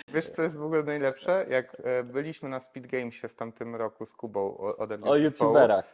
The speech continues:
Speaker 1: to
Speaker 2: Chcesz
Speaker 1: youtuberzy
Speaker 2: powiedzieć?
Speaker 1: mówili dokładnie to samo. W sensie,
Speaker 2: Ale
Speaker 1: „O, my jesteśmy tacy bogaci”. Czyli co, przedsiębiorcy nie mają kasy?
Speaker 2: E, mają kasę, ale często jest tak, że ta kasa jest, e, ciągle reinwestowana. Ja wyliczyłem swoją pensję.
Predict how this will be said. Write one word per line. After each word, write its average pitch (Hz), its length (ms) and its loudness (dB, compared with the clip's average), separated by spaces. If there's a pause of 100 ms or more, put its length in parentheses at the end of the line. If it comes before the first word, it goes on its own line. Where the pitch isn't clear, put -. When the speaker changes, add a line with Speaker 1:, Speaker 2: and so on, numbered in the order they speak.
(140)
Speaker 1:
to 135 120 6
Speaker 2:
Chcesz 139 100 2
Speaker 1:
youtuberzy 156 460 4
Speaker 2:
powiedzieć? 175 200 0
Speaker 1:
mówili 160 220 -4
dokładnie 170 480 4
to 170 120 -2
samo. 123 340 4
W - 20 -18
sensie, 117 160 0
Speaker 2:
Ale - 120 6
Speaker 1:
„O, 185 300 8
my 165 100 -2
jesteśmy 160 400 -6
tacy 151 260 -4
bogaci”. 139 520 2
Czyli 135 260 -6
co, 143 120 -4
przedsiębiorcy 147 560 -6
nie 143 80 -4
mają 156 140 2
kasy? 220 320 -2 (320)
Speaker 2:
E, 120 160 -6
mają 127 500 0
kasę, - 580 -2 (220)
ale 113 500 2 (160)
często 123 560 0
jest 117 340 -2
tak, 104 200 -4
że 117 120 -12
ta 117 160 -2
kasa 110 380 -2
jest, - 320 -4 (300)
e, - 40 -18 (640)
ciągle 117 400 0
reinwestowana. 120 800 0 (140)
Ja 127 380 0 (180)
wyliczyłem 117 640 -2
swoją 110 360 0
pensję. 95 420 -6